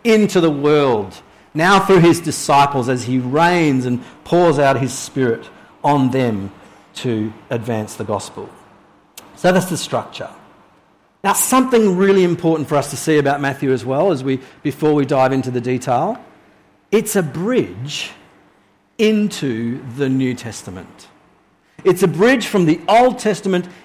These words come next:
into the New Testament. So imagine, for,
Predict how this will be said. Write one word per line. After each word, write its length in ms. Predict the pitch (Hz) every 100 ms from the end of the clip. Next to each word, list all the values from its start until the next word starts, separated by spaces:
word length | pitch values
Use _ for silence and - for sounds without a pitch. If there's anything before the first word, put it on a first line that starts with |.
| _ 202
into 460 | 208 196 185 175
the 120 | 165
New 240 | 151 147 147
Testament. 640 | 143 117 - 92 - - _ _ _ -
So 160 | 277
imagine, 800 | 233 220 226 233 202 151 101 98 -
for, 300 | - 160